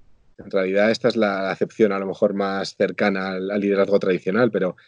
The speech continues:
es muy importante porque dar dirección no significa, "Equipo, vamos a reunirnos este lunes para ver qué hacemos esta semana", y al s-, lunes siguiente, "Equipo, la dirección ahora,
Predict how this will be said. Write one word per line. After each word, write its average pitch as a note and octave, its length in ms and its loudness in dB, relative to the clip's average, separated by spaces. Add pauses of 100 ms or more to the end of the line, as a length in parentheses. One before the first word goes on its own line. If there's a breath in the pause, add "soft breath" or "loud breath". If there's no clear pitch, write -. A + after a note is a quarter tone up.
es A2+ 120 -8
muy B2+ 140 6
importante G#2 560 2
porque F2 360 -6 (460)
dar G#2+ 160 2
dirección A#2+ 500 2
no A#2 80 -2
significa, G2 760 -4 (520)
"Equipo, A2+ 360 2
vamos G#2 220 4
a A2 80 2
reunirnos G#2 500 4
este G2+ 200 -4
lunes A#2 340 4
para F#2+ 180 0
ver G2+ 160 2
qué G#2+ 80 -2
hacemos F#2+ 300 -2
esta F#2 160 -10
semana", G2 440 0
y G#2+ 120 0
al F#2 100 2
s-, - 200 -8
lunes G#2 320 2
siguiente, G2+ 520 2 (320 soft breath)
"Equipo, G#2 500 2 (140)
la F#2+ 120 -2
dirección G2+ 480 2
ahora, G2 440 -2